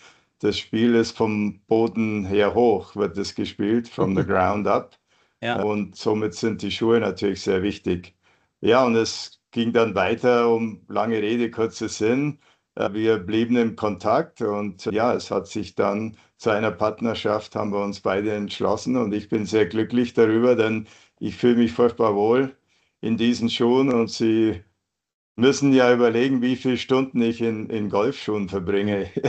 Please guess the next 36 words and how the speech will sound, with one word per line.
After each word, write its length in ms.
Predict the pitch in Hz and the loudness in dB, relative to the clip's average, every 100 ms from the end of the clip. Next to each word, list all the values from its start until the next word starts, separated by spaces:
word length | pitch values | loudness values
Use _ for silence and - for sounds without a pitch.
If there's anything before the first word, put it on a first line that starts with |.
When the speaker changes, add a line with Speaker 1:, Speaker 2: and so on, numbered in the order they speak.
| - | 0
Speaker 1:
<laughs> 240 | 151 127 | 2 2
im 220 | 127 123 113 | 2 2 4
Jahr. 380 | 104 104 101 - | 4 4 2 -2
Speaker 2:
<laughs> 60 | - _ - | -12 _ -8
Speaker 1:
Das 200 | 104 - | -6 -4
Speaker 2:
Das 180 | 101 123 | -6 -6
Speaker 1:
ist, 40 | |
Speaker 2:
stimmt. 180 | - 131 | -4 -4
Speaker 1:
ist 260 | 101 - - | -4 -8 -8
schon 260 | 101 98 | -4 0
Wahnsinn, 560 | 90 95 117 110 104 95 | 0 0 0 -2 -2 -2
was 220 | 101 98 | -2 -2
ich 340 | 87 101 - | -8 -10 -6
alles 320 | 104 101 104 - | -2 0 -2 -4
gelaufen 520 | 98 87 104 - 104 | -2 0 0 -2 -4
bin 180 | 104 98 | -2 -2
in 140 | 92 | -2
Golfschuhen 580 | 92 104 117 - 98 95 | -2 -2 -4 -4 -4 -2
auf 160 | 90 | -4
der 140 | 92 92 | -2 -2
ganzen 420 | 87 92 90 98 | 0 -2 -4 -2
Welt. 320 | 90 101 117 - - _ - | 2 2 -2 -8 -20 _ -4
Also 240 | 107 104 | -2 -2
es 80 | 104 | -4
ist 60 | - | 0
für 100 | 113 | 0
mich 480 | 113 117 117 - _ _ _ - | 4 2 0 -14 _ _ _ -6
ein 180 | 110 110 | -4 -2
sehr, 360 | - 107 107 | 0 4 4
sehr 240 | 95 107 101 | 4 2 2
wichtiger 500 | 107 98 95 104 95 | -2 -4 -2 0 0
Teil 560 | - 90 98 101 101 - | 0 2 2 2 0 -2
mei-, 300 | 101 101 98 | 0 2 0
meiner 380 | - 101 101 95 | 0 0 2 2
Ausrüstung. 640 | 90 98 98 92 - 92 82 _ _ _ _ _ | 2 -2 -4 -4 -4 -6 -6 _ _ _ _ _
Speaker 2:
Ja, 240 | 127 127 | -6 -6